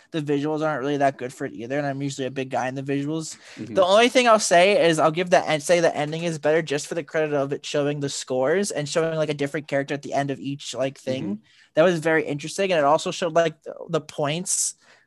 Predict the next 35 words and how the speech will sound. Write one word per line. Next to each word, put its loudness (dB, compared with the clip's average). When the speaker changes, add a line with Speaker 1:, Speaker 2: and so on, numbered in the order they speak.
Speaker 2:
Mm-hmm. -4
Speaker 1:
as 2
well 4
on, 2
like, -2
a 0
little 2
phone, -4
or, -2
like, -6
it -8
would -4
show -4
the -6
points -6
or -6
how -2
many -2
Speaker 2:
On -
the -4
Speaker 1:
points 0
they -2
had -2
Speaker 2:
watch, -6
Speaker 1:
left -6
on 2
the 0
Speaker 2:
yeah. 0
Speaker 1:
watch 0
when -4
they -2
were -2
in -6
the -6
island. -4